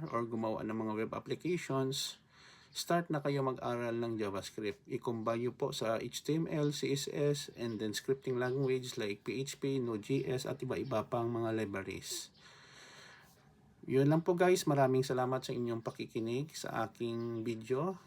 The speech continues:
Please follow me kung gusto nyo ang mga content ng ating video. And follow me also in my YouTube channel,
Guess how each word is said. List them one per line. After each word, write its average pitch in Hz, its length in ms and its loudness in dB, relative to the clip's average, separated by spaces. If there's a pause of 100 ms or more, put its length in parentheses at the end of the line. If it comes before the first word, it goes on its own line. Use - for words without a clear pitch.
(120)
Please 143 240 0
follow 123 320 2
me 127 400 -2
kung 127 160 0
gusto 110 240 -4
nyo 113 180 -2
ang 117 220 -2
mga 110 80 -4
content 113 480 -4
ng - 160 -4
ating 113 320 -4
video. 110 480 -2 (720)
And 123 960 2
follow 151 240 4
me 151 160 2
also 127 320 0
in 123 160 0
my 117 100 0 (840)
YouTube 156 480 4
channel, 107 400 -2